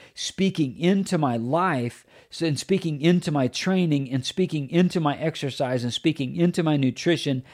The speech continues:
and speaking into sports medicine,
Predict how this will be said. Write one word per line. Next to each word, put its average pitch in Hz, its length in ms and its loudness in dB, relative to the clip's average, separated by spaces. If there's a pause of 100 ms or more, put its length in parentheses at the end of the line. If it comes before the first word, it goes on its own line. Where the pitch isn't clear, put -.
(220)
and 139 160 2
speaking 160 460 0
into 175 380 4
sports 147 420 -2
medicine, 147 540 0